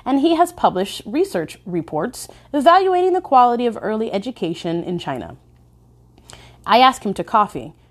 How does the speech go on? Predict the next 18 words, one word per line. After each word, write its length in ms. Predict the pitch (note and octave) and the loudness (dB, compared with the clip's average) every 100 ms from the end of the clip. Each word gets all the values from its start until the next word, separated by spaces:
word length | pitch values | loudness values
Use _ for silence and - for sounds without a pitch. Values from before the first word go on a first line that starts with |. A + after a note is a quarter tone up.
| _ _ | _ _
my 160 | - E3+ | -6 -4
head 320 | E3 G3 F3+ | -2 -4 -4
bring-, 420 | F#3+ A3 G#3+ - | -2 0 0 -2
brimming 340 | F#3+ C4 G#3 D#3 | 2 4 4 0
with 180 | D#3+ | -4
questions 560 | - D#3 - C3 - - - | -4 -4 -6 -12 -12 -14 -4
about 260 | E3 C#3 | 0 0
disciplinary 580 | A3 G#3+ - F3 D#3 C#3 | 0 -4 -6 -6 -6 -6
style. 440 | - D3+ A#2 - - _ _ _ _ _ _ _ _ _ _ _ _ _ - | -4 -4 -4 -8 -16 _ _ _ _ _ _ _ _ _ _ _ _ _ -6
"The 180 | A3 C4 | 2 4
difference 460 | D4 D4+ B3+ A#3 - | 6 4 2 -2 -2
between 580 | G3+ G3+ G#3+ G3+ G3 | -4 0 -2 0 0
the 120 | F#3+ F3+ | 0 0
American 680 | F#3 A3 G#3 G3 E3+ D#3 | 2 4 2 0 -4 -2
and 180 | D#3+ E3+ | -2 -2
Chinese 380 | G3+ F#3 F#3 F3+ | 0 0 -2 -2
education 720 | E3+ E3+ G3+ F#3+ - D3 A#2+ | -4 -2 0 0 0 -4 -6
styles, 640 | - E3 C#3+ C#3 C#3+ - | 0 4 4 4 0 -6